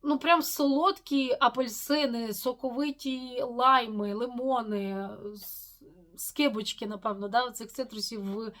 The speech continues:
такому скляному, гарному такому бокалі рому, але, але база підкачала, як на мене, тому що, ну, така відверто чоловіча. Далі наступний аромат,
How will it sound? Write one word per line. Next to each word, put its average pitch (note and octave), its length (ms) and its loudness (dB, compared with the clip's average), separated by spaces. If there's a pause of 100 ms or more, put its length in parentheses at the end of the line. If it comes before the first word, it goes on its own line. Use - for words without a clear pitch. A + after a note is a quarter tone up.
(300)
такому A#3 340 -4
скляному, B3+ 500 2
гарному A3 480 0
такому A3 320 -10
бокалі G#3+ 520 0
рому, C4+ 400 0
але, C4 400 0 (1000)
але C4 180 2
база D4+ 260 6
підкачала, C#4 560 -2
як G3+ 100 -6
на A#3 100 -2
мене, C#4 200 2
тому A#3+ 240 -8
що, A3+ 480 -8
ну, C4+ 120 -4
така C4+ 240 -2
відверто A#3+ 440 -2
чоловіча. G#3+ 640 -12 (1700)
Далі G#3+ 340 4
наступний G3+ 540 -6
аромат, G#3+ 480 -6